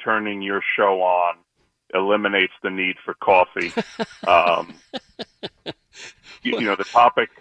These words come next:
Speaker 1: the topic this morning, um, in the, the subject, team, the concept of team, its meaning, the value, the purpose, I believe, has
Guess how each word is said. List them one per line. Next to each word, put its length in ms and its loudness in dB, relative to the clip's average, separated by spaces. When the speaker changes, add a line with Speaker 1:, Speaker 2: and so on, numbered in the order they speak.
Speaker 1:
the 160 -10
topic 440 0
this 100 -6
morning, 480 -4
um, 480 4
in 280 2
the, 340 -2
the 80 -6
subject, 460 2
team, 440 -4
the 140 4
concept 760 2
of 100 -4
team, 480 -4
its 220 -2
meaning, 720 0
the 80 -4
value, 680 2
the 80 -20
purpose, 520 -6
I 140 4
believe, 420 -4
has 120 -8